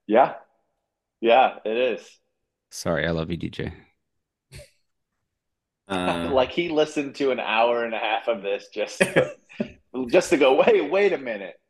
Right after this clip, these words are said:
Speaker 1: <laughs>
Speaker 2: Oh, sorry, Big Dave.
Speaker 1: There you go. There you
Speaker 3: Boom.
Speaker 1: go.
Speaker 3: Um, yeah, all those games, Jarek, good call. I think Washington, Boise State is gonna be interesting. U W is really hyped up.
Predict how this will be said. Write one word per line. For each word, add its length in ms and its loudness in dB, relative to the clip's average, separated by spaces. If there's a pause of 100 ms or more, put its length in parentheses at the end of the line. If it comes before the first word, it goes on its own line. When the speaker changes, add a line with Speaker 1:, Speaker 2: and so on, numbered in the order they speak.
(400)
Speaker 1:
<laughs> 120 -6 (580)
Speaker 2:
Oh, 140 0
sorry, 320 4
Big 180 -2
Dave. 280 -6 (1400)
Speaker 1:
There 220 0
you 100 -2
go. 300 -2 (1040)
There 260 2
you 80 -2
Speaker 3:
Boom. 100 -10 (200)
Speaker 1:
go. 840 -10
Speaker 3:
Um, 600 -2 (180)
yeah, 400 6
all 180 8
those 220 8
games, 320 4
Jarek, 280 6
good 180 0
call. 580 2
I 100 -4
think 220 -4
Washington, 580 -2
Boise 360 0
State 500 -2
is 80 -12
gonna 140 -6
be 100 0
interesting. 420 -4
U 120 2
W 200 2
is 120 -6
really 180 -2
hyped 240 -6
up. 300 -4